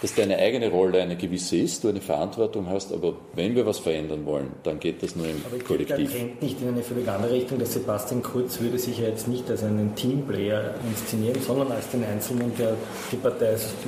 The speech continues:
Speaker 2: förmlich unterworfen hat, sie zu Fans gemacht hat. Salvini würde sich wahrscheinlich auch nicht als Teamplayer sehen. Ähm, geht der Trend nicht dahin,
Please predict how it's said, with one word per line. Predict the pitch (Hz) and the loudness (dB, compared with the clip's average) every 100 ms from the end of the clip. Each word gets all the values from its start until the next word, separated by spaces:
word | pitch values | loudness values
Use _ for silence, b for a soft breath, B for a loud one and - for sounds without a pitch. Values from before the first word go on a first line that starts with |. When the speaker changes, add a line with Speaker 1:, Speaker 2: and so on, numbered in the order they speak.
| 123 - | -6 -6
Speaker 2:
förmlich | - 120 117 123 | 0 2 2 2
unterworfen | 110 113 110 110 - 110 | 2 2 2 0 0 0
hat, | 110 | 0
sie | 113 | -2
zu | 104 | -4
Fans | 120 - 110 113 - | -2 0 0 0 -2
gemacht | - 104 107 | -2 -4 -4
hat. | 120 101 | -4 -4
Salvini | 117 117 127 127 120 110 113 B B B - | -2 -2 0 0 2 0 -4 B B B -6
würde | 123 117 | -2 0
sich | 120 113 | 0 0
wahrscheinlich | 120 117 120 | 0 0 2
auch | 123 127 | 2 0
nicht | - | 0
als | 120 - | -2 0
Teamplayer | 123 117 117 113 | 0 2 4 4
sehen. | 107 117 107 107 B B - | 2 0 0 -2 B B -4
Ähm, | 113 110 117 104 - 113 | -2 2 2 0 -4 -4
geht | 123 - | -4 -2
der | 135 | -2
Trend | - 120 117 | 0 0 0
nicht | 135 123 | -2 0
dahin, | 113 110 | 2 2